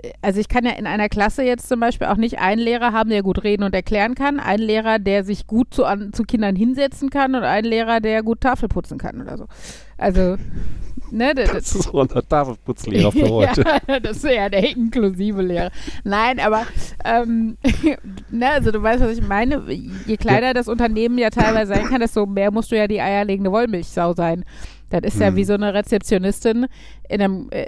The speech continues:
Speaker 1: in einem, also in einem großen Unternehmen hast du vielleicht mehrere oder in einem Hotel oder sowas, ne, die, die, die Reservierung telefonisch annimmt, die, die, die Leute am Tresen bedient, die, die,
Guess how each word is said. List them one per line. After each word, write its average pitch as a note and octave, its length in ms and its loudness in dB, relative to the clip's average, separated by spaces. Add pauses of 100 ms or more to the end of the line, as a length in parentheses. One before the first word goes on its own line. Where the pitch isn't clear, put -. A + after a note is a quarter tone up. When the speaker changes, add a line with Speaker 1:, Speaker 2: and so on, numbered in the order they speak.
(100)
Speaker 1:
in G#3 180 -2
einem, G3 540 -6 (1400)
also G3 200 2
in G#3 100 2
einem G#3+ 120 0
großen G3+ 400 0
Unternehmen A#3+ 500 0
hast G#3+ 240 2
du A3+ 60 2
vielleicht G3 340 0
mehrere B3+ 720 0
oder G3+ 180 2
in G#3+ 80 0
einem A3+ 120 2
Hotel A3+ 480 0
oder C4+ 280 0
sowas, C#4 360 0
ne, C4 240 2
die, A3 160 -4
die, G#3 280 0
die G3+ 80 -2
Reservierung G3+ 600 0
telefonisch B3+ 600 0
annimmt, B3 380 0
die, G3+ 100 -2
die, F#3+ 160 -2
die F#3+ 240 0 (420)
Leute G#3 320 2
am G3+ 140 0
Tresen C4 400 0
bedient, A#3+ 500 0
die, G3+ 200 -2
die, G3 340 0